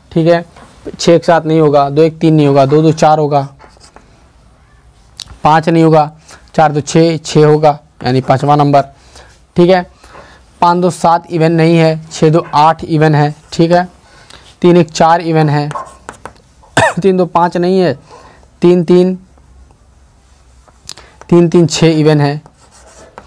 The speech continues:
ठीक है। इस तरह से आप ऐड देखते रहिए कि दोनों नंबरों को ऐड करने पे इवन कितनी बार आ रहा है। तो आपको यहाँ से देखकर ही पता चल गया होगा कि एक छोड़ करके आपका आ रहा है क्या, एक छोड़ करके आपका क्या आ रहा है।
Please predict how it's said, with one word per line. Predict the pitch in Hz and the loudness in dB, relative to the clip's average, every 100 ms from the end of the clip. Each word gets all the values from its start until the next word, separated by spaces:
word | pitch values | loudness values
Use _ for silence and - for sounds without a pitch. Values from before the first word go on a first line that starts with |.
| - - - - - | -20 -20 -20 -20 -6
ठीक | 190 196 | -2 -2
है। | 214 - - - | -2 -8 -20 -10
इस | 160 | -4
तरह | 190 190 | 0 0
से | 175 | 0
आप | 180 180 - | 0 -2 -4
ऐड | 180 190 175 147 | 0 0 -2 -4
देखते | 170 - 196 | -4 -2 -2
रहिए | 165 170 196 | 0 0 0
कि | 220 233 226 _ - | -4 -8 -8 _ -10
दोनों | 147 180 208 220 | -2 2 2 2
नंबरों | 220 233 | 2 0
को | 220 - | 0 -2
ऐड | 180 202 202 | 0 0 0
करने | 196 196 208 | 0 0 -2
पे | 196 214 - | -2 -2 0
इवन | 175 202 196 | 0 0 0
कितनी | 180 175 175 | -2 0 2
बार | 160 156 | 2 0
आ | 127 | -2
रहा | 120 104 | -4 -8
है। | - - _ _ _ _ _ _ | -14 -20 _ _ _ _ _ _
तो | - | -4
आपको | 185 220 - 247 | 0 0 0 -2
यहाँ | 226 240 | 0 0
से | 240 | -2
देखकर | 170 143 220 226 226 | -4 0 0 0 -2
ही | 214 | -2
पता | - 175 185 | -4 -2 -2
चल | 170 160 | 0 0
गया | 147 143 | 2 0
होगा | 143 139 165 160 151 185 233 247 - _ _ - | 0 0 0 2 2 2 2 -2 -8 _ _ -4
कि | 233 233 - | -4 -2 -2
एक | 214 247 233 - | 2 2 -2 -4
छोड़ | 202 233 233 | 0 0 2
करके | 220 - 226 | -2 0 0
आपका | 190 190 226 | 2 2 2
आ | 220 214 185 196 | 2 0 0 2
रहा | 196 196 | 2 2
है | 196 | 0
क्या, | 208 170 - _ - - - | 0 -2 -4 _ -20 -20 -6
एक | 202 226 220 | 0 0 0
छोड़ | - 208 208 | 0 0 2
करके | 202 175 208 | 0 0 0
आपका | 170 180 202 | 0 0 -2
क्या | 185 220 | 0 0
आ | 185 | 2
रहा | 139 123 | -2 -6
है। | - | -14